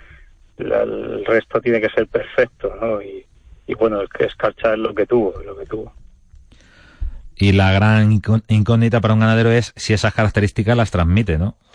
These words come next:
Speaker 2: Por eso, por eso te refieres a eso, que transmita la embestida. También, por cierto, un toro morfológicamente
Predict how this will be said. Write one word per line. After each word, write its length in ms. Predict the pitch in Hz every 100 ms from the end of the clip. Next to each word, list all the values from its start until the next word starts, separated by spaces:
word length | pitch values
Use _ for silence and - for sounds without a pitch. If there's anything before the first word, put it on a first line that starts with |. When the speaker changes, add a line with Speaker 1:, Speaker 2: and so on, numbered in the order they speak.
| -
Speaker 2:
Por 100 | 85
eso, 220 | - 104
por 140 | - 107
eso 140 | 110
te 80 | 117
refieres 320 | 104 107 90
a 80 | 101
eso, 180 | 110 80
que 100 | 90
transmita 380 | 90 95 110 113
la 60 |
embestida. 480 | 107 92 107 92 73 - -
También, 260 | 101 113
por 140 | 123 123
cierto, 280 | - 127 123
un 60 |
toro 160 | 117 120
morfológicamente 1080 | 113 - 104 107 113 101 101 104 113 113